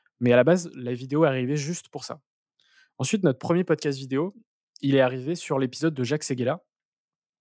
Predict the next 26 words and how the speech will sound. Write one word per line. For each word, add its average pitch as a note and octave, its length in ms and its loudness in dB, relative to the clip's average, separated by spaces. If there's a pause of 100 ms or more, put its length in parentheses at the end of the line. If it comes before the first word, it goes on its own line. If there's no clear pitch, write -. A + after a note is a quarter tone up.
(200)
qui - 120 -2
est - 40 2
une A2+ 180 0
légende B2+ 440 0
vivante A#2 500 -2
de G#2+ 40 0
la G2 120 0
pub, F3+ 260 -4 (720)
euh, A2+ 1300 -6
qui - 140 -6
aujourd'hui A2+ 260 -2
est B2 40 4
administrateur A2+ 580 -4
de, G#2 260 -6
de G#2+ 120 -6
Havas, A2 480 -4 (600)
qui B2 100 -4
a A#2 40 2
travaillé A#2+ 280 0
notamment A#2 280 -4
sur A#2+ 140 -6
les G#2+ 80 -2
campagnes A#2 280 -2
de A2+ 80 -2
François A2 300 -6
Mitterrand, A#2 640 -4